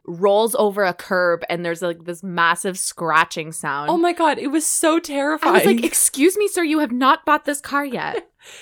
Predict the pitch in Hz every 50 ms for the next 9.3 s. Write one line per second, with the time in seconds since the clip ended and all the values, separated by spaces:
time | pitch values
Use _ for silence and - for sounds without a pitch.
0 | - - - - - - 269 311 233 311 311 320 - - - 220 254 247 220 208
1 | 208 196 160 196 220 226 226 196 208 202 196 185 180 190 185 - - 165 131 113
2 | 107 160 175 208 - 208 190 214 214 233 233 302 294 - - 226 170 170 180 180
3 | 175 - - 151 156 156 165 170 170 - 214 202 - - 139 147 156 156 156 151
4 | - - 180 165 175 180 190 - - 294 294 - - 233 202 202 202 214 - 220
5 | 202 208 202 - 170 151 151 156 147 147 143 143 143 139 - _ _ _ - -
6 | - 214 208 220 233 240 - - 269 254 262 240 - - 202 185 190 - - 196
7 | 208 196 208 175 165 165 165 165 165 165 - - 180 160 156 156 156 151 156 160
8 | 170 202 - - - _ - 214 233 254 269 285 311 359 349 - 320 285 240 190
9 | 170 151 - - - -